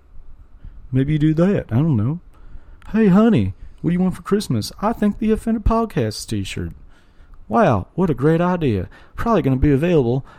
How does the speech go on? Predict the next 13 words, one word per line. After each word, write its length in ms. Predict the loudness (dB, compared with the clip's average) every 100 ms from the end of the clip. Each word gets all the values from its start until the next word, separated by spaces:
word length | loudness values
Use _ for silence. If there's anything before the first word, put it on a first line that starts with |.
| -8
at 200 | -2 0
pro 140 | 4 4
wrestling 300 | 4 0 -2
tees 220 | -2 0
dot 220 | 0 0
com 340 | 0 0 0 -4 -12 _ -6
pretty 160 | 0 0
soon. 540 | 2 2 4 2 -2 -8 -16 -10
Go 80 | -6
check 160 | -4 0
it 40 |
out." 380 | 2 2 2 0 -8 -20 -20 -20 -20 -20 -20 -20 -20 -20 -20 _ -20 -18 -18 -20 -20 -20 -18 -18 -18 -20 -20 -20 -20 -20 -20 -20 -20 -16 -16 -16 -18 -20 -20 -20 -20 -20 -20 -20 -20 -20 -20 _ -20 -14 -10
Nothing? 260 | -6 -6